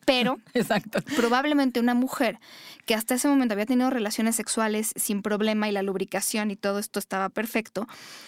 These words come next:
Speaker 1: sí llega el momento en el que dicen, "Bueno,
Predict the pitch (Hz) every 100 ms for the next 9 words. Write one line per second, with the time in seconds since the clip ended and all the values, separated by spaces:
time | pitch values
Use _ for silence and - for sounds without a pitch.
0 | - - - - - - 302 285 285 285
1 | 277 277 269 233 240 247 - 233 208 -
2 | 208 214 233 220 233 220